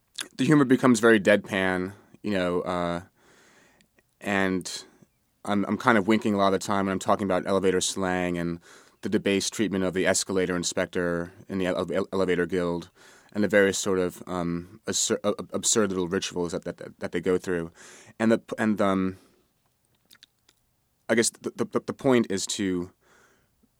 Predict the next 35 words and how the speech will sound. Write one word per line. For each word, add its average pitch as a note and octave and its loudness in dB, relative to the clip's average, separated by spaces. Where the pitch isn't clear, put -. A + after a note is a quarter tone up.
make B2+ 4
this A2+ 2
ridiculous A2 2
idea, F#2 2
um, F2+ -4
a G#2 -8
little G#2+ 2
more F2+ -2
real F#2 0
by E2 -2
making G2+ -2
these F#2 0
kind F#2+ -2
of F2+ -2
jokes. E2+ -2
And A#2+ 2
also, B2 8
I, G2 4
I G2 0
just G2 -2
have F#2+ 0
a F2+ -2
sort F2+ -2
of E2+ -8
cockeyed F2 0
view F2 -2
of E2 -2
the D#2+ -4
world, E2 -2
and E2+ -4
that E2 -6
always D#2+ -4
creeps - -6
in. D2+ -4
So, D#2 -12